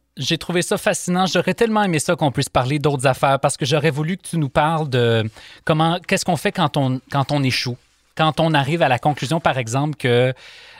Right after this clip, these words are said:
euh, ben, l'entreprise qu'on a, on va devoir s'en départir ou que le projet qu'on a commencé, ben,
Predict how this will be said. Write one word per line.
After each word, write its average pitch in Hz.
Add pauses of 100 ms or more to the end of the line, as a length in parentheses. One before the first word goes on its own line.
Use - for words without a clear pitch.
(120)
euh, 95
ben, 113
l'entreprise 143
qu'on 120
a, 131
on 147
va 113
devoir 110
s'en 107
départir 107
ou 117
que -
le 110
projet 131
qu'on 120
a 117
commencé, 113
ben, 107